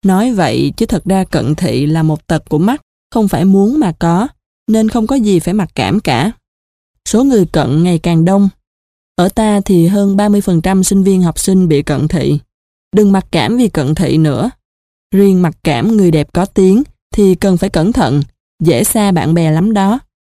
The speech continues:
Về mắt long lanh. Đúng là mắt sẽ long lanh nếu nhỏ vào mắt vài giọt chanh.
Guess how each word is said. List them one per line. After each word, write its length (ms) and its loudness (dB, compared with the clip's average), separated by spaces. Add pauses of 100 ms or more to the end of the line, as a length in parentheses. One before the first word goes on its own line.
(600)
Về 300 2
mắt 360 -2
long 280 2
lanh. 260 0 (1080)
Đúng 200 2
là 280 0
mắt 220 -2
sẽ 120 -4
long 220 0
lanh 280 2
nếu 160 0
nhỏ 300 -2
vào 220 0
mắt 220 0
vài 300 0
giọt 220 -4
chanh. 240 2